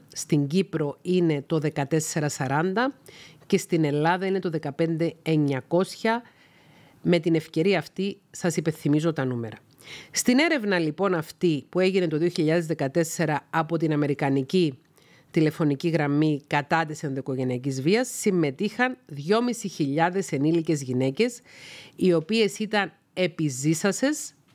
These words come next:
ενδοοικογενειακής βίας. Και σε μια σειρά ερωτήσεων απάντησαν τα ακόλουθα. Στην ερώτηση,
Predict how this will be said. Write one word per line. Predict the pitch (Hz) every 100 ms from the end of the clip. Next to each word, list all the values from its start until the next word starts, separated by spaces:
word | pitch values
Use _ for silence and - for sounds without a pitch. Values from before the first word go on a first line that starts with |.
| -
ενδοοικογενειακής | 185 175 170 165 160 151 143 143 220 214
βίας. | 139 143 117 107 - - _ - - - - - - - - - - -
Και | 214
σε | 214
μια | 214 247 339
σειρά | - 214 233 240
ερωτήσεων | 185 151 165 151 - 151 214 311 _ _ -
απάντησαν | 185 190 247 269 254 254
τα | 180
ακόλουθα. | - 131 120 - - _ _ _ - -
Στην | - 220 208
ερώτηση, | 202 247 - 143 - 101